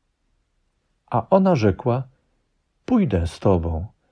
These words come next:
tylko że nie tobie przypadnie sława tej wyprawy, na którą ciągniesz, gdyż Pan wyda Syserę w ręce kobiety”. Powstała tedy Debora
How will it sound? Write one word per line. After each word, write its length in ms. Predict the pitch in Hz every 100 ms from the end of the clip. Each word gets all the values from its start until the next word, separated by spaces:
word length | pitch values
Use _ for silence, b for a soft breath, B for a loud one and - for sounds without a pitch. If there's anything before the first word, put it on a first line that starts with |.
| _ _ _
tylko 440 | - 120 117 117
że 320 | 107 113 113 -
nie 220 | 127 131
tobie 440 | 131 196 170 98
przypadnie 640 | 92 - 110 131 135 127 123
sława 460 | - 139 151 120 101
tej 220 | 113 101
wyprawy, 600 | 104 - 131 120 110 117
na 140 | 107
którą 380 | 101 - 123 110
ciągniesz, 800 | - 175 123 95 98 90 - - b b b b b -
gdyż 360 | 107 135 123
Pan 420 | - 143 165 180
wyda 380 | 120 151 156 151
Syserę 720 | 147 131 120 135 131 127 123 -
w 80 | 98
ręce 480 | 95 95 92 - 101
kobiety”. 720 | - 117 151 135 - 78 - _ _ _ _ _ _ _ _ _ _ _ _ _ _ _
Powstała 540 | 190 - - 120 80
tedy 300 | 80 107 98
Debora 640 | 90 95 85 90 101 131